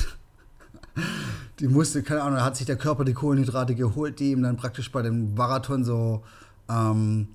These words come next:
gefehlt haben oder noch gefehlt haben. Jedenfalls bin ich am nächsten Morgen aufgestanden und hab dann nichts mehr gegessen. Und der erste Fastentag ging eigentlich erstaunlich gut. Es war eigentlich kein Problem, so,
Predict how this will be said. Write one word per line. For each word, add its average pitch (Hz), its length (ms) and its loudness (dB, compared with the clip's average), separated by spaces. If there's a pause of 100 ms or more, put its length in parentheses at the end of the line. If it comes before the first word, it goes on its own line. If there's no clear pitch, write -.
(200)
gefehlt 135 640 0
haben 117 200 2
oder 117 140 0
noch 123 180 -2
gefehlt 120 300 -2
haben. 101 260 0 (400)
Jedenfalls 170 500 2
bin 170 120 2
ich 156 60 6
am 156 60 4
nächsten 160 240 0
Morgen 131 240 2
aufgestanden 196 840 -2 (580)
und 131 180 0
hab 135 200 -2
dann 139 280 0
nichts 135 380 -2
mehr 131 140 0
gegessen. 123 420 -2
Und 113 140 0
der - 100 -4
erste 165 240 -8
Fastentag 175 760 -6
ging 190 280 -4
eigentlich 165 560 -6
erstaunlich 156 960 -6
gut. 170 420 -4 (460)
Es - 100 -12
war 131 80 -4
eigentlich 160 260 -8
kein 170 220 -6
Problem, 156 540 -4
so, 156 440 -2